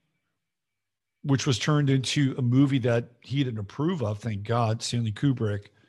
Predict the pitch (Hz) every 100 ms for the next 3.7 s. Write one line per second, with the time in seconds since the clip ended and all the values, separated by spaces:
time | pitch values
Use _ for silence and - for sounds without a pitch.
0 | _ _ _ _ _ _ _ _ _ _
1 | _ - 120 104 151 123 123 104 120 110
2 | 107 - - 135 113 107 123 107 95 117
3 | 120 113 101 110 - 107